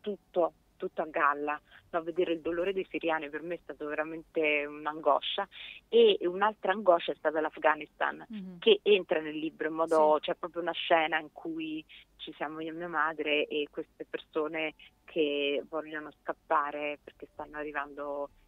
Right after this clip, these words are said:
Speaker 1: i talebani a Kabul. E questa cosa mi, mi colpisce sempre, no? Co-,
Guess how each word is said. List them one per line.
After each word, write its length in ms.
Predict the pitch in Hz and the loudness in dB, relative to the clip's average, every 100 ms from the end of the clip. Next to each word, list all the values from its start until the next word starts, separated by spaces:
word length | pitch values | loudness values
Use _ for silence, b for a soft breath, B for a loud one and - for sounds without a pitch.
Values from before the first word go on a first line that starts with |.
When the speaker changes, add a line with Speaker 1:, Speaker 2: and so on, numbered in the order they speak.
| _ | _
Speaker 1:
i 60 | - | -10
talebani 720 | 147 143 147 143 143 147 143 | -8 -6 0 0 -2 -10 -8
a 200 | 139 139 | -8 -8
Kabul. 600 | - 139 139 131 135 135 B B B - | -6 -6 -4 -4 -2 -4 B B B -4
E 220 | 156 156 | -2 -2
questa 300 | - 190 214 | -4 -4 -2
cosa 280 | 247 254 165 | -2 -2 -6
mi, 360 | 147 156 151 - | -6 -6 -8 -8
mi 240 | 160 190 | -10 -10
colpisce 460 | - 202 - 233 185 | -4 -6 -6 -10 -4
sempre, 340 | 185 160 156 156 | -4 -4 -8 -4
no? 240 | 165 165 | -2 -2
Co-, 200 | - 170 | -4 -10